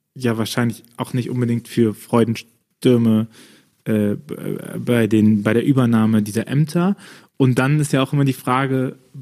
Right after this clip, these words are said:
von, also das ist eine Frage, die mich allgemein, äh, k-, quält, darum ist ja die Frage, w-,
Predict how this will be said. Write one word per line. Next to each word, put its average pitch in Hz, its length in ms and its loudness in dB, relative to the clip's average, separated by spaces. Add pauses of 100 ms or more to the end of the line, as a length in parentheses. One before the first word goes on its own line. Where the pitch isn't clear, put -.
von, 131 380 -2 (100)
also 110 220 -4
das 117 200 -16
ist 127 200 0
eine 143 60 2
Frage, 131 260 2
die 120 80 -2
mich 120 260 -4
allgemein, 123 640 2
äh, - 460 -6
k-, - 260 -18
quält, 123 580 0
darum 120 220 0
ist 131 300 -4
ja 131 60 0
die 117 60 -6
Frage, 123 380 0
w-, 113 460 -10